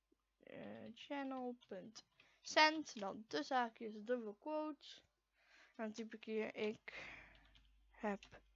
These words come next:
nee wacht, er, er is een berichtje verwijderd. Dat is goed geschreven, ja, oké.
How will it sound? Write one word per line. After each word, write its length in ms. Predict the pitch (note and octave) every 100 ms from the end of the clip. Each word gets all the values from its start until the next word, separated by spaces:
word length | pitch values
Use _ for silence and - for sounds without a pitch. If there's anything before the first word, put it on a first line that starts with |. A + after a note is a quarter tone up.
| - - _ _ - - - - - - _ _
nee 220 | A3 G3+
wacht, 540 | G#3+ G#3+ A#3+ - - - _ _ - - - - -
er, 380 | - A3 B3+ C4 - _ _ _ _ _ _ _ - _ -
er 380 | - G3 G#3 A#3 A#3+ _ - - - _ _
is 640 | G#3 A3 A#3+ - - - - _ _ - - -
een 520 | C4+ D4+ E4 D#4 C4
berichtje 1120 | A#3 A#3 A#3+ A#3 B3 C#4 C4 - - A3+ A3 -
verwijderd. 1800 | - - - - G3 G3+ G#3 - _ - G3+ G3 G3 G#3+ G#3+ F#3+ F#3+ A3 - - - - _ _ _ _ _ _ _ _ _ _ _ _ _
Dat 160 | - A#3+
is 80 | A#3+
goed 200 | D#4 -
geschreven, 580 | D4 - C#4+ C#4 C#4 C4+
ja, 220 | A#3+ - _
oké. 260 | A#3 A3+